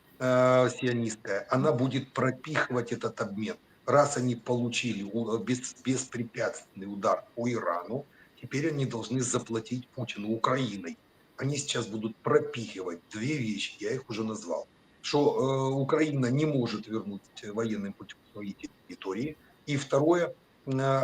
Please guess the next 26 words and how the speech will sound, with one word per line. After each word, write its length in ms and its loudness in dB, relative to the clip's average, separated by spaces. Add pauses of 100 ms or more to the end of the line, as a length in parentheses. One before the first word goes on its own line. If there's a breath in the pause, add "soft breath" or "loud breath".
оставить 500 0
россиян 520 -2
на 140 0
оккупированных 580 -8
территориях 640 -6
на 320 -4
неопределённое 760 -6
время. 20 -18 (520)
Ну, 120 4
это, 140 0
э, 640 4
это 340 -2
один 280 0
из 100 -4
видов, 320 -6 (340)
э, 160 0
капитуляции 920 -2
и 120 -4
один 260 -4
из 120 -6
видов 340 -4
аннексии, 440 -4
так 200 -8
называемой. 500 -14
Если 160 -12
вы 180 -2